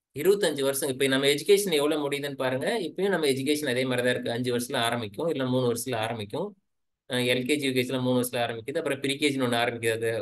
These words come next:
ஒரு வயசுல இருந்து ஆரம்பிக்குதா? ஆறு மாசத்துல இருந்து ஆரம்பிக்குதா? அஹ், குழந்தைங்களுக்குலாம் school இல்லையா? அது ஆரம்பிக்கும். அதுக்கப்புறம் அதுல இருந்து ஆரம்பிச்சு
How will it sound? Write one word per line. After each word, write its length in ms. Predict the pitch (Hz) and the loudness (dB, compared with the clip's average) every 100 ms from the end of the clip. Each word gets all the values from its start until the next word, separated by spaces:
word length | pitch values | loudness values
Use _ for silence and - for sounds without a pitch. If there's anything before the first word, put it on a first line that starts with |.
| - _ - | -8 _ -6
ஒரு 140 | 131 | -2
வயசுல 240 | 143 147 139 | 0 0 -2
இருந்து 180 | 135 123 | -2 0
ஆரம்பிக்குதா? 420 | 120 120 117 165 127 104 - _ _ _ _ 123 | 0 -2 -2 -4 -6 -12 -20 _ _ _ _ -2
ஆறு 160 | 127 | 0
மாசத்துல 220 | 135 127 | 0 -2
இருந்து 160 | 120 117 | -2 0
ஆரம்பிக்குதா? 440 | 113 107 98 92 98 - _ _ _ _ _ _ _ - | 0 -4 -6 -6 -10 -18 _ _ _ _ _ _ _ -8
அஹ், 400 | 113 104 101 98 98 | -6 -4 -4 -6 0
குழந்தைங்களுக்குலாம் 540 | 127 131 120 120 117 | 2 4 4 2 0
school 280 | - 117 92 | 0 -2 -2
இல்லையா? 340 | 98 110 117 98 95 98 _ _ _ - | -4 -2 0 -2 -6 -14 _ _ _ -4
அது 160 | 135 131 | 2 4
ஆரம்பிக்கும். 500 | 131 131 120 - - _ _ _ | 4 2 0 -4 -16 _ _ _
அதுக்கப்புறம் 460 | 147 156 160 185 180 | 0 2 2 2 2
அதுல 160 | 151 | 4
இருந்து 180 | 151 165 147 | 2 2 0
ஆரம்பிச்சு 480 | 147 147 143 - | 0 -2 -4 -2